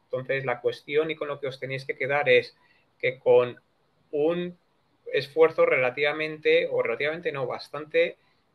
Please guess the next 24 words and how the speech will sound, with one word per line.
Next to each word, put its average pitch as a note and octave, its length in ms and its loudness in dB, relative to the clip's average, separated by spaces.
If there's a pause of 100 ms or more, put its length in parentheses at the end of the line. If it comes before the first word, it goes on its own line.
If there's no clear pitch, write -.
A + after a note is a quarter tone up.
(160)
sencillo, D3+ 640 -6
entre E3 220 -2
comillas, C3 720 -2 (120)
y C3 220 -10
corto D#3+ 360 -2
de E3 100 -6
implementación C#3 760 -6
y A#2 80 -6
con A#2+ 140 -10
una C#3 200 -6
curva D3 220 -4
de, C#3+ 180 -6 (120)
de, C3 480 0 (300)
con B2 120 -6
una B2 100 -4
curva D3 380 4
de C#3 100 0
aprendizaje C3+ 720 -2 (500)
muy E3 280 -4
corta C#3 520 -2 (520)
y B2+ 100 -8
con B2+ 160 2
un D#3 120 -6
time E3 320 0